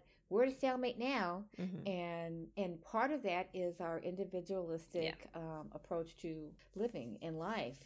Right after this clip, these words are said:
Speaker 1: And so y-, there's something to be admired in, in Asian cultures
Speaker 2: Yeah.
Speaker 1: who put, um, so much importance and value on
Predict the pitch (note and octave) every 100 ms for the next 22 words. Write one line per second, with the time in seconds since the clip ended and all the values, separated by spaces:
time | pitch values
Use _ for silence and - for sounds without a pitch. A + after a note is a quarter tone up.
0 | - E3+ D#3+ D#3 D3+ G3 - - G3 -
1 | - - - - C#4+ D#4+ F4+ G4+ C4+ A3+
2 | A3 F#3 A3 A#3+ D#3 - F3 - F3+ F3
3 | E3 D#3+ - F#3+ F#3+ F#3+ E3 D#3+ D#3+ F#3
4 | - - - - G3 F#3+ D#3 G#2 C#3+ -
5 | - - - G3 F3 - G3 E3 - -
6 | E3+ D#3+ F#3 F3 D#3+ - E3 - - A#3+
7 | G#3 E3 D#3+ D#3 F3 F3+ D3 C3+ C3+ E3+
8 | D#3+ D3+